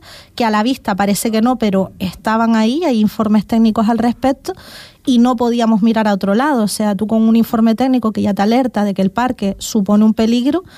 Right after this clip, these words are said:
no puedes mantenerlo abierto y que haya una desgracia. Ya no solo por la, la,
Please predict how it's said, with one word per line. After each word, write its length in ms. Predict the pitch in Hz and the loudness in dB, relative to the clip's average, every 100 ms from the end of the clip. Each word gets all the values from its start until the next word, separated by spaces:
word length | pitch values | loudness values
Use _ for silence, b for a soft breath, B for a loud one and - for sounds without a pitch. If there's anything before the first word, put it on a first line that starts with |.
| B B | B B
no 140 | 233 220 | 0 2
puedes 280 | 226 226 | 2 2
mantenerlo 460 | 220 240 233 233 233 | 2 0 0 0 0
abierto 300 | 226 240 240 | 0 0 -2
y 40 | |
que 80 | 277 | -2
haya 140 | 254 226 | 0 2
una 140 | 214 | 2
desgracia. 600 | 196 202 262 262 - 196 B B B | 0 0 -2 -2 -6 -6 B B B
Ya 140 | 226 220 | 0 2
no 100 | 220 | 2
solo 300 | 240 247 240 | 0 0 0
por 160 | 262 | -2
la, 480 | 240 214 202 190 202 | 0 0 0 -2 -4
la, 540 | 202 208 196 180 190 | -8 -8 -8 -8 -12